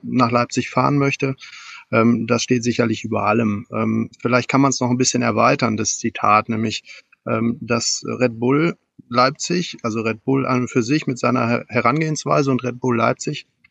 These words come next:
einfach gegen alles steht, für das ich als Fußballfan stehe und, äh, auch gegen alles steht,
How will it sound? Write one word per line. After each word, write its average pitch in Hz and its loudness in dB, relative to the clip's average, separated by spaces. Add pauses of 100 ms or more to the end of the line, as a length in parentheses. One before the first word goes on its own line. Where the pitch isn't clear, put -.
(120)
einfach 120 -4
gegen 135 4
alles 131 2
steht, 139 -2
für 131 -4
das 123 -4 (360)
ich - 2
als 123 0
Fußballfan 170 -2
stehe 170 0
und, 135 -2
äh, 131 -2
auch 127 -2
gegen 131 0
alles 127 0
steht, 131 -2